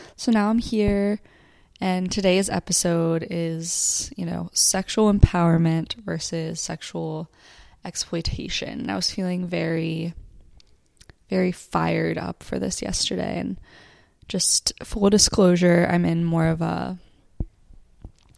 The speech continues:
I don't know, a tender, a tender place today. Um,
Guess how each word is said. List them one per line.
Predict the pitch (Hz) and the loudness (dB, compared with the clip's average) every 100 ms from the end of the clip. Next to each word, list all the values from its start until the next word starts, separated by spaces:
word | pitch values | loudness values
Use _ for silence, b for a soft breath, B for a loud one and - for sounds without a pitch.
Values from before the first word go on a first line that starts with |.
| - - | -4 2
I | |
don't | 185 | 4
know, | 175 180 - | 6 4 4
a | 190 | 6
tender, | - - 190 185 175 170 - | 8 8 6 4 4 2 -2
a | |
tender | 185 196 175 170 | -4 -2 -2 -4
place | - 165 165 - | -4 -6 -4 -6
today. | - 165 170 165 175 b b b b b b b | -4 -4 -4 -4 -8 b b b b b b b
Um, | - 175 170 175 185 185 | -2 0 0 -4 -4 -6